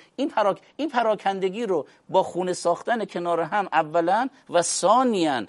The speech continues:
اون ساختن ابدان بود در کنار هم،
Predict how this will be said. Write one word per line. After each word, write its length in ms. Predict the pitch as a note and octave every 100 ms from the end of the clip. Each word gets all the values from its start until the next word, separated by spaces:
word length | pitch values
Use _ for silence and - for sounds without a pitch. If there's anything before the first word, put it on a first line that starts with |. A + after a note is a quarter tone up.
| - _ _
اون 220 | A#3 A#3 C3+ A#2+ B2+
ساختن 640 | - D#3+ - G3 A3 F3 -
ابدان 500 | D3 C#3 D3+ F#3 B3+
بود 160 | D4 C#4
در 180 | A#3
کنار 320 | G3 G3+ G3 F#3+
هم، 340 | F#3+ G#3+ D4